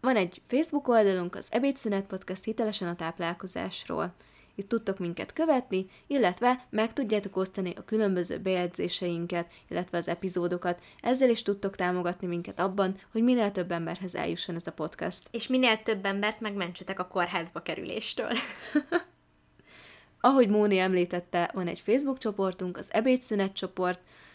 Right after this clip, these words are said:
Speaker 1: Itt három beugró kérdésre kell válaszolni, hogyha szeretnétek belépni,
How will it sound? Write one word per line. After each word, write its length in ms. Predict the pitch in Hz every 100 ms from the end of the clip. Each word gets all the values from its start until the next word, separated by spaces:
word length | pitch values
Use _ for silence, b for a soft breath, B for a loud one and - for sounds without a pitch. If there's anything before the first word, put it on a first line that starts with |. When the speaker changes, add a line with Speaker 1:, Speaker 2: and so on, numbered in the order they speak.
| b b b b _
Speaker 1:
Itt 120 | 196
három 360 | 240 262 247 220
beugró 340 | 208 196 190
kérdésre 520 | 190 185 170 185 196
kell 180 | 196 180
válaszolni, 600 | 185 196 196 - 185 180
hogyha 200 | 190 190
szeretnétek 580 | 180 185 180 170 170 170
belépni, 520 | 185 277 240 - 175